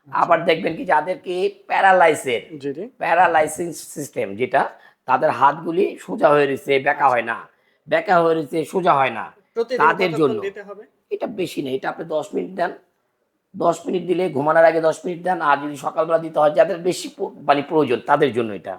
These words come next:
Speaker 1: একদম চাঙ্গা লাগবে।
Speaker 2: চাঙ্গা, চাঙ্গা। আবার, আবার দেখবেন পা ব্যথা করে, অনেকের পা
Speaker 1: জি, জি।
Speaker 2: ব্যথা করে, পা চাবায়, মানে
Speaker 1: জি, জি।
Speaker 2: তা-, মানে ব্রাইটিস আইটেমের জন্য এটা।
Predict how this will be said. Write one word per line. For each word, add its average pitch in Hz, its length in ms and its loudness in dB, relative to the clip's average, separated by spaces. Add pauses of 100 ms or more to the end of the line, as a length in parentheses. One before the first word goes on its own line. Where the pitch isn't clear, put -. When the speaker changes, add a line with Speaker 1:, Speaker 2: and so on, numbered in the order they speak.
Speaker 1:
একদম 156 280 -6
চাঙ্গা 226 340 0
লাগবে। 165 180 2
Speaker 2:
চাঙ্গা, 139 340 4
চাঙ্গা। 101 380 -2
আবার, 131 240 2
আবার 147 160 2
দেখবেন 143 260 -6
পা 156 180 -2
ব্যথা 139 260 0
করে, 139 200 0
অনেকের 143 340 -6
পা 143 80 -4
Speaker 1:
জি, 143 60 0
জি। 139 40 -10
Speaker 2:
ব্যথা 131 200 0
করে, 135 280 0
পা 147 140 -2 (140)
চাবায়, 139 420 4
মানে - 180 -4
Speaker 1:
জি, - 20 -2
জি। 147 60 -6
Speaker 2:
তা-, 151 260 2 (340)
মানে 151 160 0 (140)
ব্রাইটিস 165 380 6
আইটেমের 151 320 2
জন্য 156 120 -2 (120)
এটা। 85 140 -12